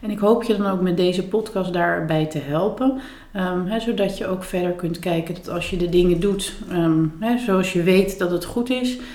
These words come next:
en je knapt niet op of je gaat je niet fitter voelen, dat je dan misschien toch eens zou kunnen kijken van, "Hé, zou dat kunnen zijn omdat ik misschien toch ergens intolerant voor ben?" En wat dat dan is of wat dat inhoudt, dat ga ik je natuurlijk in deze podcast dan verder uitleggen.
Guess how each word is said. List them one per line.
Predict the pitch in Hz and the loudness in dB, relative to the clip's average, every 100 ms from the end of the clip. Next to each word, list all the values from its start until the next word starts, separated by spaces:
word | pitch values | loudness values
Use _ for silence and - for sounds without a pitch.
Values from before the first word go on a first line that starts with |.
| - - - | -16 -16 -2
en | 196 | 2
je | 190 190 | 4 2
knapt | 95 214 196 202 | 0 -2 -2 0
niet | 202 196 | 0 2
op | 214 220 | 0 2
of | 190 - | -2 -2
je | 160 | -6
gaat | 180 170 | -6 -6
je | 185 | -2
niet | 208 208 | -2 -2
fitter | 269 262 247 | 0 0 0
voelen, | 214 208 208 202 - - - | 0 0 0 -2 -8 -14 -14
dat | - 196 | -6 -4
je | 196 | 0
dan | 185 | 0
misschien | 185 - 180 | 0 -2 -4
toch | 180 175 | -4 -6
eens | 175 - | -6 -6
zou | 170 | -6
kunnen | 160 165 156 | -6 -6 -6
kijken | 160 156 156 - | -4 -6 -6 -2
van, | 170 | 0
"Hé, | 151 | 2
zou | 156 160 156 | 0 -2 -2
dat | 160 | -4
kunnen | - 175 165 | -6 -6 -2
zijn | 156 165 | -2 0
omdat | 170 170 | -2 -4
ik | 165 | -6
misschien | 180 - 180 185 | -6 -2 0 0
toch | - | -2
ergens | 190 180 185 214 | -4 -2 -4 -4
intolerant | 190 185 190 185 226 240 - | -2 2 4 4 4 4 4
voor | 160 | 0
ben?" | 156 151 | 0 -2
En | 160 151 | 0 2
wat | 185 | 2
dat | 226 226 | 2 0
dan | 220 | -2
is | 214 240 254 - | 0 -2 -2 -4
of | 160 | -2
wat | 165 | -2
dat | 165 165 | -2 -2
inhoudt, | 175 190 190 202 214 - - - - - | 0 2 2 0 -2 -8 -14 -14 -16 -4
dat | 190 185 | -2 0
ga | - 185 | 0 -2
ik | 180 | -2
je | 180 | -2
natuurlijk | 170 160 165 160 | -2 0 -2 -2
in | - 170 | -2 0
deze | 165 160 | 2 0
podcast | 165 175 175 - 156 - | -4 -6 -6 -6 -6 -4
dan | 156 156 | -2 -2
verder | 160 151 160 | -2 -4 -2
uitleggen. | 165 156 165 151 - 160 | -4 -4 -4 -6 -6 -8